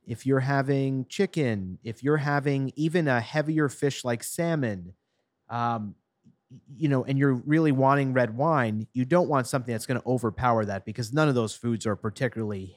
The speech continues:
heavy like a steak would be or any sort of red meat. So that's what I was looking for, and that's why I prefer to serve a blend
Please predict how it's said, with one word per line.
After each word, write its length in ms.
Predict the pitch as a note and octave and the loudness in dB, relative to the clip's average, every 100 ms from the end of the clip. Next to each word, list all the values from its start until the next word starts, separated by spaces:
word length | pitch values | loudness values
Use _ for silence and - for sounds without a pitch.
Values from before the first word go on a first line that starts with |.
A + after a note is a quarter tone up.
| - | -12
heavy 440 | - A#2+ F#2 E2 - | -6 -4 -6 -14 -14
like 200 | G#2 G2 | -12 -12
a 40 | - | -10
steak 280 | - B2+ - | -6 -6 -6
would 140 | G2 | -10
be 100 | F2+ | -8
or 80 | G2+ | -8
any 200 | F#2 C3 A2 | -4 -4 -4
sort 220 | A#2+ G2 | -6 -6
of 80 | G2+ | -4
red 180 | A2 F#2+ | -6 -6
meat. 240 | A2+ C#3+ _ _ _ _ _ | -8 -10 _ _ _ _ _
So 440 | - C3 A#2+ A#2 | -6 -2 -2 -4
that's 480 | B2 C#3 E3+ - - G#2+ A2 | 0 2 2 -2 -10 -14 -6
what 180 | B2+ B2 | 0 4
I 160 | A#2+ A#2 | 4 4
was 260 | A2 G2 | 0 -2
looking 300 | B2+ B2+ C#3 | -2 -2 -4
for, 300 | C3 C#3+ C#3+ | 0 0 2
and 100 | A#2+ | 2
that's 320 | A#2+ C3+ - C3 | 0 -2 -2 -4
why 360 | B2 A#2+ A#2 - | 0 2 0 -2
I 140 | C3 | -4
prefer 540 | - A#2+ - C3 C3+ | -4 -8 -2 0 2
to 100 | C3+ | 0
serve 380 | A#2 - A#2+ A#2 | -2 0 0 2
a 80 | A2+ | -2
blend 680 | F#2 A#2 A#2+ C3+ D3+ C#3+ | -4 -4 0 0 -2 -6